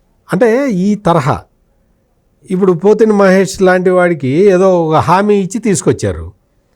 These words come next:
అతనికి టికెట్ ఇవ్వాలి. ఇప్పుడు గుంటూరులో మీరు చెప్పినట్టే ట్యాంక్ క్యాండిడేట్ లేడు. ఒక కిలారి రోసయ్య అత-, అతను పొన్నూరు ఎమ్మెల్యే,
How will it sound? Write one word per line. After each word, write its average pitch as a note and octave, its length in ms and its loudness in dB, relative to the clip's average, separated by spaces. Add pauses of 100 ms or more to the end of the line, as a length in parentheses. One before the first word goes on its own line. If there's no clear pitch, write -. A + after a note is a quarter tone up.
(320)
అతనికి G3+ 240 2
టికెట్ D3+ 320 -2
ఇవ్వాలి. E2+ 440 -8 (1120)
ఇప్పుడు G3 240 -2
గుంటూరులో G#3+ 500 0
మీరు F3+ 220 2
చెప్పినట్టే E3 720 -2 (640)
ట్యాంక్ C#3 220 -4
క్యాండిడేట్ A#2 340 -4
లేడు. D#2 260 -12 (1200)
ఒక D3 240 -4
కిలారి C#3 440 -2
రోసయ్య A2+ 500 -2 (260)
అత-, A#2 280 -8
అతను A2+ 640 -8 (1400)
పొన్నూరు C#3+ 920 -4
ఎమ్మెల్యే, F#2 460 -8